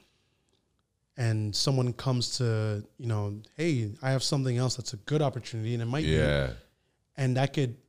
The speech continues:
Speaker 1: now you've put maybe eight thousand hours into something, but then you see someone getting results somewhere else, doing something else,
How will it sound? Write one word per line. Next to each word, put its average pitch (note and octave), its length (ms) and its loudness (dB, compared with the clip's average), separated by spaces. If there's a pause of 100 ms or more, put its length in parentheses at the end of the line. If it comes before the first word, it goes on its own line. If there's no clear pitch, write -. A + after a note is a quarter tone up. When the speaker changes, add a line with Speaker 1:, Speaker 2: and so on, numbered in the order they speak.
Speaker 1:
now C3+ 560 0
you've B2 240 -2
put B2 260 0
maybe B2 580 0 (400)
eight C#3 200 0
thousand B2+ 340 0
hours B2+ 320 0
into A#2+ 180 -2
something, B2+ 540 0
but A#2 100 -2
then A#2 180 0
you A#2 80 -2
see C#3+ 320 2
someone B2 580 0 (400)
getting C3 260 4
results A#2+ 360 2
somewhere B2 420 2
else, A#2 280 0
doing A#2+ 280 0
something A#2+ 420 -2
else, A#2+ 340 -2